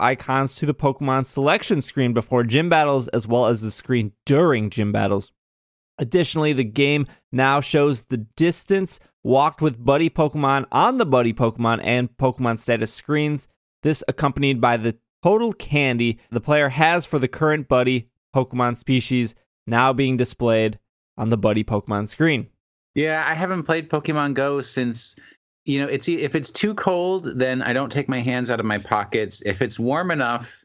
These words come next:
Speaker 2: I was playing Pokemon Go because I wasn't looking at Twitter because of spoilers, but now I finished the game, so there's no spoilers anymore. So now I'm back on Twitter and not Pokemon Going.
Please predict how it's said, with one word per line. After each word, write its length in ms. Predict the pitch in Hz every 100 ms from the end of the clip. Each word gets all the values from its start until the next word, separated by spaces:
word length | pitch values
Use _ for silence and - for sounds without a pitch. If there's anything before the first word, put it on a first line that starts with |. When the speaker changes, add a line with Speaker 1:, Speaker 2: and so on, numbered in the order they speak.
| _ -
Speaker 2:
I 60 |
was 160 | 117 117
playing 260 | 143 139 131
Pokemon 460 | 131 139 123 117
Go 220 | 117 120
because 340 | 117 110 120 107
I 220 | 98 101
wasn't 260 | 107 107 107
looking 260 | 104 107
at 120 | 104
Twitter 280 | - 113 110
because 280 | 95 98 101
of 100 | 90
spoilers, 560 | - 104 104 98 87 80
but 360 | 95 87 - _ -
now 180 | 95 117
I 100 | 110
finished 320 | 117 113 -
the 80 | 110
game, 300 | 135 170 113
so 120 | -
there's 160 | 110 104
no 100 | 113
spoilers 520 | - 120 143 113 90
anymore. 420 | 87 82 80 80
So 580 | 78 - 85 82 80 82 -
now 200 | 90 90
I'm 140 | 98 95
back 220 | 101 87
on 120 | 95
Twitter 400 | 87 110 95 87
and 120 | 80 90
not 180 | 90 -
Pokemon 420 | 87 90 87 85
Going. 360 | 90 85 76